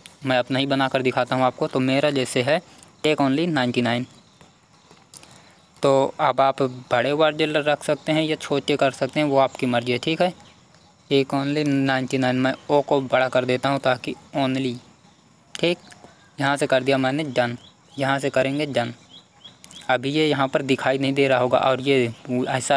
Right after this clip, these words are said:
आपके साथ भी होगा दिखाई ना देने का कारण। तो यहाँ पर ये देखिए ये tick option है, इस पर आप click कर देंगे, ये दिखने लगता है क्योंकि अभी वो हमें border चाहिए ना, तभी तो दिखाई देगा।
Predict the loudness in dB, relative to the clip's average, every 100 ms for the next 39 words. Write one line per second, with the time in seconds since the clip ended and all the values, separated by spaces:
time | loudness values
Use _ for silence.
0 | 2 0 -2 -2 0 0 0 0 0 0
1 | 0 0 0 -2 -2 0 0 0 -6 -4
2 | -2 0 0 0 0 0 0 -2 -4 -4
3 | -4 0 0 0 -2 -4 -4 -4 0 0
4 | 0 -2 0 0 0 0 -2 -2 -4 -2
5 | -2 -2 -4 -2 -4 -4 -6 -12 -8 -2
6 | 0 0 2 0 0 -2 -6 -14 -10 -6
7 | 2 2 4 0 0 -2 0 -2 0 0
8 | 0 -2 -2 -2 -2 -2 0 0